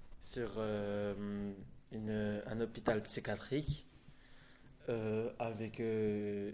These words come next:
une première salle, euh, plutôt, euh, l'extérieur de la, de l'hôpital et une deuxième, euh, plutôt l'intérieur, euh, de l'hôpital.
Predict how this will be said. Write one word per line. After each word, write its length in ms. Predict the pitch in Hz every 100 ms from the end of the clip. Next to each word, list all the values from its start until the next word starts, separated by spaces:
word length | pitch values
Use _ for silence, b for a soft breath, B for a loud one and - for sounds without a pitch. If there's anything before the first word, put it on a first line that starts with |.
| -
une 120 | 110
première 480 | - - 110 110 -
salle, 320 | - 117 107
euh, 540 | 104 98 95 95 95 95 - B B B B -
plutôt, 300 | 113 107 123
euh, 260 | 113 110 104
l'extérieur 840 | 104 113 - 131 113 113 107 - - 101
de 40 | 98
la, 460 | 101 98 98 98 98
de 80 |
l'hôpital 520 | 104 101 123 120 139 143 - - - -
et 80 | 110
une 180 | 113 110
deuxième, 420 | 110 98 117 139 135 - - - - 110
euh, 160 | 110
plutôt 360 | 107 110 107 123
l'intérieur, 460 | 120 110 110 110 104
euh, 220 | 107 104
de 80 | 101
l'hôpital. 520 | 104 113 107 120 135